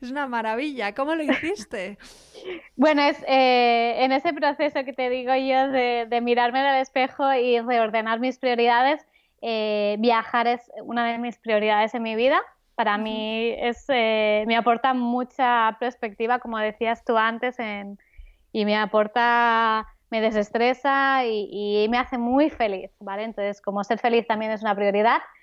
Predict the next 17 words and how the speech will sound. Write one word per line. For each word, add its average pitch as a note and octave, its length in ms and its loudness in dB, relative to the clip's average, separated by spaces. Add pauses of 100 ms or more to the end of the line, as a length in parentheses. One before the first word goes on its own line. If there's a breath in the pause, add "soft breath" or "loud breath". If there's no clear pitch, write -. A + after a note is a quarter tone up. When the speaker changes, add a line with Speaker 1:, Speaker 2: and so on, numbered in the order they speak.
(280 loud breath)
Speaker 2:
eh, F#3+ 360 2
tengo A#3 160 4
que A3+ 80 -2
hacer A3+ 200 0
cosas A3+ 260 -4
que G#3+ 100 -8
me F#3+ 140 -8
hacen F#3+ 260 -8
feliz, F#3 380 -6
y F#3 80 -6
eso G3 400 2
yo G3+ 220 4
y A3+ 60 2
todo G#3 180 2
el F#3+ 80 0
mundo. F#3 260 -8
Entonces, G#3+ 400 -2